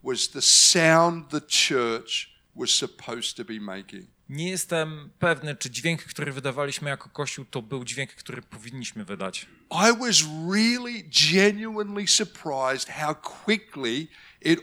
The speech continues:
Speaker 1: all became about us.
Speaker 2: Jestem zdumiony, jak szybko ta cała sytuacja obróciła się w coś skoncentrowanego na nas.
Speaker 1: And I know our lockdown scenarios were different, but some of this will sound familiar.
Speaker 2: Wiem, jak,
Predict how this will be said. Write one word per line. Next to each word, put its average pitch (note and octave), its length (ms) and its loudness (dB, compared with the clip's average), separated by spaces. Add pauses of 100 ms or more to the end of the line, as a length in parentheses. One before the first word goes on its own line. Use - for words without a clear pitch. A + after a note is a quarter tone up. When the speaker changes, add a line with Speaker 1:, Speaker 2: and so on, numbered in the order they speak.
(140)
Speaker 1:
all G3 420 8
became E3+ 760 -8
about C#3 460 -8 (180)
us. - 640 -4 (200)
Speaker 2:
Jestem D#3+ 400 -2
zdumiony, E3+ 520 -2
jak D#3 220 -2
szybko D#3 640 0
ta D3+ 120 -10
cała D3+ 260 -4
sytuacja D3+ 580 -4
obróciła D3+ 560 -4
się C#3+ 500 -4
w - 80 -14
coś - 200 -2
skoncentrowanego B2+ 840 -6
na B2 180 -6
nas. G2+ 400 -8 (680)
Speaker 1:
And - 200 -2
I - 20 0
know G3 220 2
our F#3 260 6
lockdown E3+ 460 2
scenarios D3+ 840 -2
were B2 220 -10
different, A#2 380 -8
but B2 140 -4
some F#3+ 360 4
of F3 60 -8
this C#3+ 200 -8
will C#3+ 120 -18
sound C3 360 -10
familiar. A2 420 -16 (280)
Speaker 2:
Wiem, E3 260 0
jak, - 320 -6